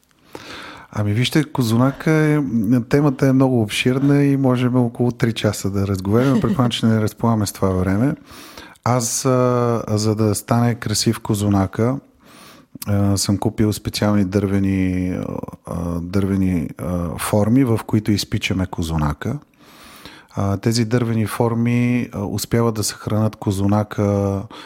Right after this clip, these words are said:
отстрани да не изсъхва. Отгоре го панираме козунака, било то с карамел, шоколад, а, и други, а, а, едър захар, а, филиран бадем, а,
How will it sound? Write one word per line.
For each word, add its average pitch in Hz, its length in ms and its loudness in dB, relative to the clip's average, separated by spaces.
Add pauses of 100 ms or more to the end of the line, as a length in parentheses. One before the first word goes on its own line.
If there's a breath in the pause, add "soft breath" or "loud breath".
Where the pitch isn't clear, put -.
(160 loud breath)
отстрани 107 580 0
да 98 120 0
не 98 100 2
изсъхва. 131 600 -2 (760 loud breath)
Отгоре 120 380 2
го 113 140 -2
панираме 113 580 2
козунака, 101 960 0
било 101 280 0
то 98 140 -2
с - 80 -6
карамел, 98 500 0
шоколад, - 800 -6
а, 104 40 -6 (600)
и 98 120 -6
други, 95 800 -2
а, 87 420 -2 (520 loud breath)
а, 87 240 0
едър 107 280 2
захар, 104 440 0
а, 98 320 0
филиран 107 460 0
бадем, 101 560 0
а, 95 400 -2